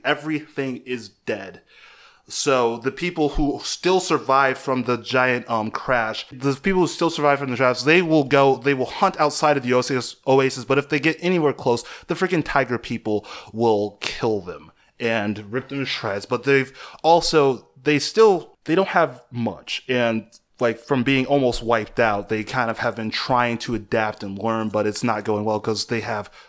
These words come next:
ruined cities and really not much food. And so they're making weapons and making, um, just technology so that they can go into the oasis and strive,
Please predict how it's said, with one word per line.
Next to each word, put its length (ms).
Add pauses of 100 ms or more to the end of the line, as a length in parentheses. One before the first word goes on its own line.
(160)
ruined 480
cities 880 (540)
and 520 (960)
really 240
not 320
much 200
food. 320 (640)
And 200
so 100
they're 100
making 380
weapons 460 (240)
and 200
making, 460
um, 300
just 260
technology 500
so 220
that 140
they 100
can 160
go 220
into 240
the 100
oasis 480
and 160
strive, 800